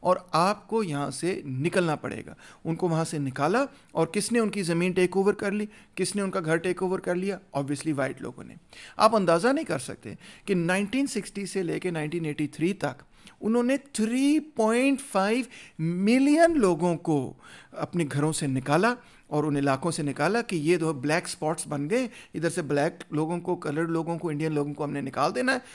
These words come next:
और ये अब वाइट स्पॉट्स बनेंगे, यहाँ पे सिर्फ वाइट लोग रहेंगे। थ्री पॉइंट फ़ाइव मिलियन लोग आप अंदाज़ा करें,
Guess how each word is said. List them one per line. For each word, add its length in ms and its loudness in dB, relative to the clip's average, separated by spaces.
और 140 -2
ये 120 4
अब 140 2
वाइट 220 0
स्पॉट्स 320 -6
बनेंगे, 360 0
यहाँ 160 0
पे 100 -8
सिर्फ 240 -4
वाइट 260 -2
लोग 180 -6
रहेंगे। 240 -14
थ्री 200 4
पॉइंट 360 2
फ़ाइव 240 0
मिलियन 500 6
लोग 220 2
आप 140 0
अंदाज़ा 340 -2
करें, 300 -8